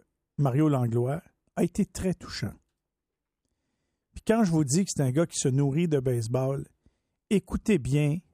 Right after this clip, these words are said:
ce qu'il a raconté par rapport au combat qu'il va livrer, aux opérations qu'il va subir, au traitement qu'il va encaisser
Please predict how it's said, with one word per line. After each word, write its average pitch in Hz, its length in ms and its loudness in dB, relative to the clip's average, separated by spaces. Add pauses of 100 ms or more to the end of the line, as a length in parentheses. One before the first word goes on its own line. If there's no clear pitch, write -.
(1160)
ce - 160 -4
qu'il 143 240 0
a 127 120 -2
raconté 139 760 -2 (760)
par 165 160 4
rapport 165 320 4
au 165 120 4
combat 165 580 4
qu'il 147 160 -2
va 135 140 2
livrer, 131 480 0 (160)
aux 139 240 2
opérations 196 640 2
qu'il 139 180 -4
va 139 120 0
subir, 139 500 -2 (320)
au 196 140 4
traitement 233 640 4
qu'il 156 240 0
va 156 160 4
encaisser 180 800 2